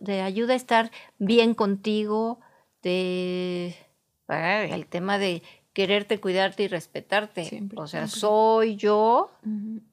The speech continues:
Speaker 1: ¿no? Y en función de eso, puedo estar bien, además, con los demás.
Speaker 2: Eso,
Speaker 1: El
Speaker 2: eso, o sea, esa enseñanza de querer, quererte, cuidarte y respetarte, o sea, siempre la he tenido muy en mente. Y en estos días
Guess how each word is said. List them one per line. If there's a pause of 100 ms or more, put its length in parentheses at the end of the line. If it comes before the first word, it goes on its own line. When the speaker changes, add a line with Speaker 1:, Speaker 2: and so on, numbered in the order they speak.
Speaker 1:
¿no?
Y
en
función
de
eso, (220)
puedo
estar
bien,
además,
con
los
demás. (320)
Speaker 2:
Eso, (180)
Speaker 1:
El
Speaker 2:
eso, (260)
o
sea,
esa
enseñanza
de
querer, (140)
quererte,
cuidarte
y
respetarte, (300)
o
sea,
siempre
la
he
tenido
muy
en
mente.
Y
en
estos
días